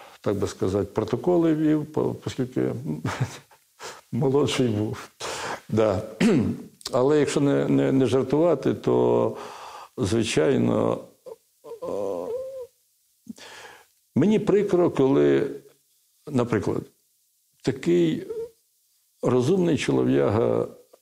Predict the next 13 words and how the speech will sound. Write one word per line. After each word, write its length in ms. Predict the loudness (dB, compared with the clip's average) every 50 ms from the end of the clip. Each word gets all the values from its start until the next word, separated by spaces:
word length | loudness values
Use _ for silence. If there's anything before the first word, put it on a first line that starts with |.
| _ _ _ _ _ -2
як, 280 | 0 0 0 0 -4 -8
е, 40 | -6 -4 -2 0 0 0 0 0 0 0 0 0
Віктор 300 | 0 0 -2 0 0 0
Михайлович 520 | 0 0 0 0 0 0 2 2 0 -2 -2
Пинзеник, 800 | -2 0 0 2 2 2 2 2 2 0 -2 -4 -8 -16 -20 _ _ _ _ _ _ _ _ _ _ _ _ _ _ _ _ _ _ _ _ _ _ _ _ _
ходить 360 | -2 0 2 2 2 0 0
по 80 | -2 -2
Києву, 320 | 0 0 2 2 4 4
лекції 340 | 2 2 0 -2 -6 -8 -8
читає. 460 | -8 -12 -10 -10 -8 -8 -8 -8 -10 -12 -16 _ _ _ _ _ _ _ _ _ _ _ _ _ _ _ _ _ _ _ _ _ _ _ _ -20 -20 -20 -20 -20 -20 -20 -20 _ _ _ _ _ _ _ _ _
Хіба 300 | -4 -2 0 0 0 -2
це 440 | 0 0 0 2 2 2 2 0 0
найбільше, 520 | 0 0 2 2 2 0 0 0 0 0